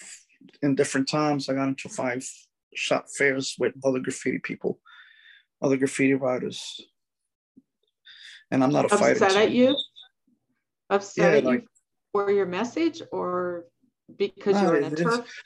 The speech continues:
Speaker 2: turf war,
Speaker 1: man,
Speaker 2: or what? You
Speaker 1: nah,
Speaker 2: know, what
Speaker 1: it's
Speaker 2: is it?
Speaker 1: just,
Speaker 2: Yeah.
Speaker 1: it's just because, you know, I, I, it's because of stuff that I was saying online. I would take it offensive.
Speaker 2: Oh.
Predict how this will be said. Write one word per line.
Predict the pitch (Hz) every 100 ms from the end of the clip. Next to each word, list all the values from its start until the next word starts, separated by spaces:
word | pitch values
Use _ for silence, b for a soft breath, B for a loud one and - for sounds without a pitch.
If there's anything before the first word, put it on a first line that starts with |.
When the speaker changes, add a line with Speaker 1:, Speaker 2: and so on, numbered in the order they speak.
| -
Speaker 2:
turf | 247 254 254
war, | 247
Speaker 1:
man, | - 254
Speaker 2:
or | 196 180 196
what? | 202 202 -
You | 196
Speaker 1:
nah, | 196 185
Speaker 2:
know, | 165
what |
Speaker 1:
it's | 170
Speaker 2:
is | -
it? |
Speaker 1:
just, | 185 165 -
Speaker 2:
Yeah. | 185 - - -
Speaker 1:
it's | 165
just | - 180 -
because, | 175 180 165 160 - - - _ _ _ _ _ _ _ _ _ b b b b _ _
you | 151
know, | 165
I, | 139 131 -
I, | - -
it's | 139 143
because | 160 175 156
of |
stuff | 135 - 143 -
that | 139
I |
was | 135 135
saying | - 127
online. | 123 127 127 127
I | 120
would | 117
take | - 120
it | -
offensive. | 107 117 117 -
Speaker 2:
Oh. | 113 113